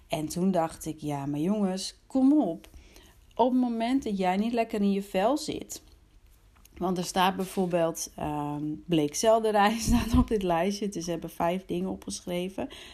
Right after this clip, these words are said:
Bleekselderij. Als jij je niet lekker in je vel zit, je voelt je verdrietig of weet je, je niet happy of wat dan ook. Ehm,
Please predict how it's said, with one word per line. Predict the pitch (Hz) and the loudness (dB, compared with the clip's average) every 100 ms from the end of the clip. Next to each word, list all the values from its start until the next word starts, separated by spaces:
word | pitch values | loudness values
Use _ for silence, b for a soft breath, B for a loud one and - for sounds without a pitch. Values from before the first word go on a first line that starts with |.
| B - | B 0
Bleekselderij. | 226 226 214 170 165 87 - 50 - - B B B B B B B B - - _ - _ _ - | 2 2 0 -4 -4 -4 -4 -4 -6 -12 B B B B B B B B -20 -20 _ -20 _ _ 0
Als | 247 254 | 2 4
jij | 262 269 320 381 - _ | 2 2 2 0 -6 _
je | 254 262 | 2 8
niet | 294 302 302 | 10 10 8
lekker | 254 262 247 | 2 2 0
in | 233 | 0
je | 226 | 0
vel | 208 180 | 2 2
zit, | 180 160 170 | 0 -4 -4
je | 185 | -4
voelt | - 220 | -4 -4
je | 208 | -2
verdrietig | 196 175 180 208 202 160 156 | -2 -2 0 0 0 -4 -2
of | 170 175 | -6 -8
weet | - 185 202 202 | -6 -2 -2 -2
je, | |
je | 190 180 | -4 -2
niet | 190 196 | -2 -4
happy | 185 160 170 175 170 151 156 | -4 0 0 0 -4 0 0
of | 156 | -2
wat | 170 202 202 | -2 -2 0
dan | 170 - | -2 -2
ook. | - 143 - - - _ - | -4 -10 -14 -20 -20 _ -4
Ehm, | 160 160 160 165 | -2 0 -2 -4